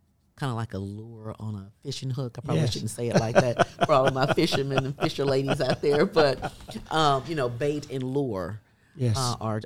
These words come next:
Speaker 1: are some others that are, um, out, that are out there.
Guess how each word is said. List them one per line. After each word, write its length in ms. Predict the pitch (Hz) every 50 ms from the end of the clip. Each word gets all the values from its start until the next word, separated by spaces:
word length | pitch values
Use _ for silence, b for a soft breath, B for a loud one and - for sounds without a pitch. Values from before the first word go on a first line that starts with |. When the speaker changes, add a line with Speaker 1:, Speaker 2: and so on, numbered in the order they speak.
| -
Speaker 1:
are 180 | - 104 101 104
some 300 | 101 - - 104 104 104 - -
others 540 | 113 120 117 117 107 98 95 92 87 - - 85
that 200 | 104 98 95 90
are, 360 | 98 90 90 87 85 82 87 87 - _
um, 460 | - 98 92 87 90 85 82 80 80 78 _ _
out, 160 | 104 107 87 -
that 100 | 98 85
are 140 | 82 82 - _
out 220 | 98 104 107 107 - -
there. 340 | 95 85 82 76 78 82